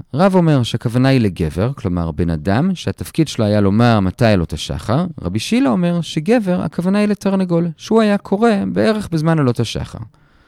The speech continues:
אלה שתי הדעות, עוד פעם, רב אומר גבר אמיתי,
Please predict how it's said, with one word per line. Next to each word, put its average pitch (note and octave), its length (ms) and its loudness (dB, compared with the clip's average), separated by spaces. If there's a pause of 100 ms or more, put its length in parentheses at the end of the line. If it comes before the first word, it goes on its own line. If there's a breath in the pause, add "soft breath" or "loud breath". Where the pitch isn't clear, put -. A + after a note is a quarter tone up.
(140 soft breath)
אלה E3 160 2
שתי G#2+ 200 -4
הדעות, E2 520 -2
עוד B2+ 200 -2
פעם, F#3+ 240 -2
רב C3+ 260 2
אומר G#2+ 380 2
גבר F2+ 340 0
אמיתי, E3+ 480 -4